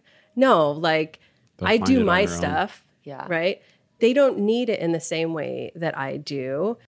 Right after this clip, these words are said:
Speaker 1: If there's something going on, obviously I'm there to help. Like, I'll, you know, if they want to tap or if they want to meditate or if we want to, like, one time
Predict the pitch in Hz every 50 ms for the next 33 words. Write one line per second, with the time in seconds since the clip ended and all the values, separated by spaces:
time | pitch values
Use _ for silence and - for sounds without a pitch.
0 | _ - 202 202 196 - 196 190 185 - 214 190 196 190 190 180 175 170 180 170
1 | 165 165 160 - - 226 254 240 190 175 175 175 - 160 156 165 160 - 170 160
2 | 160 147 151 147 147 151 - - 202 190 185 180 180 180 180 - - - 170 156
3 | 151 147 151 - - 156 156 156 151 - - 170 156 - - - - - - -
4 | 160 - - 165 170 170 165 160 165 185 - - - 185 - - 180 165 165 170
5 | - 165 151 143 - 147 147 151 156 165 170 175 170 165 165 165 170 165 165 -
6 | 175 175 175 175 170 - - 143 135 - - 165 170 170 160 165 160 165 165 160
7 | - 165 160 156 - - 156 160 170 165 165 160 - 170 160 160 160 156